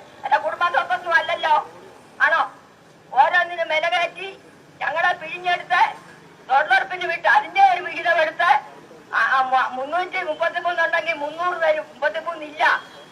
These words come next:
അല്ല, മുന്നൂറ്റി മുപ്പതിന് മൂന്നില്ല. ഇങ്ങനെയൊക്കെയാണ് ജനങ്ങളെ സഹായിക്കുന്നത്. ഇതാണോ ഒരു മന്ത്രി? എന്ത് ഭരണമാ ഇത്?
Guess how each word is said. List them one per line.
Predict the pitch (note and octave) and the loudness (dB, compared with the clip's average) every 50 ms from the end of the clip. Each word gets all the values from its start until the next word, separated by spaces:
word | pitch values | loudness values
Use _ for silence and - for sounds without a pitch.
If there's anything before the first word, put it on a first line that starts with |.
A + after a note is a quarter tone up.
| - | -6
അല്ല, | - - - D#4+ D#4 | -4 -2 0 -2 -2
മുന്നൂറ്റി | D#4 D#4 D#4 D#4+ E4+ E4+ - - D#4+ | -2 -4 -6 -6 -10 -12 -10 -12 -10
മുപ്പതിന് | D4+ E4 E4+ F4 F4 E4+ | -6 -4 -4 -4 -4 -6
മൂന്നില്ല. | D4+ D4 D4+ D#4+ F4 F#4 F4+ F4 E4 - E4+ E4+ - - - - - - - - - | -6 -4 -4 -2 -2 -2 -6 -8 -10 -4 0 0 0 0 0 -4 -12 -20 -20 -20 -20
ഇങ്ങനെയൊക്കെയാണ് | - - - D4 D#4 E4 E4+ E4 E4 D#4+ E4 E4 E4 E4+ D#4+ - - - - - | -20 -10 -4 -2 -2 -2 -2 -4 0 0 0 2 0 0 -4 -6 -10 -16 -12 -6
ജനങ്ങളെ | B3+ C4 D#4 D#4 D#4 E4 E4 D#4+ | -6 -4 -2 -2 -2 0 -2 0
സഹായിക്കുന്നത്. | G4 C4 - C#4+ C#4+ D#4 D4+ - - - - B3 B3 - - - - - - - - - - - | 0 0 2 2 2 2 2 0 -4 -8 -8 -8 -6 -6 -8 -10 -12 -20 -20 -20 -20 -18 -8 0
ഇതാണോ | C#4 D4 E4 E4+ F4 E4+ | 4 4 6 6 6 2
ഒരു | D#4+ D#4 | 0 0
മന്ത്രി? | D4+ D4 C4+ C#4+ C#4+ D#4 D#4 D#4 C#4+ - F#3 G3 G3 G3 G3+ G3+ G3 F#3+ F#3+ F3+ - - G#3+ G4+ - F#3+ F3 - - - - - | 0 -2 -2 -2 -4 -8 -12 -12 -16 -18 -18 -20 -20 -20 -18 -18 -18 -18 -20 -20 -20 -20 -20 -20 -20 -20 -20 -20 -20 -10 -4 -4
എന്ത് | D4+ E4+ F#4+ G4 | -2 2 4 4
ഭരണമാ | - D#4+ E4+ F4 F#4+ B4+ B4+ - F#4 | 6 6 4 4 4 4 4 4 4
ഇത്? | E4+ D#4+ C#4+ A#3+ G#3 - | 2 2 2 0 0 0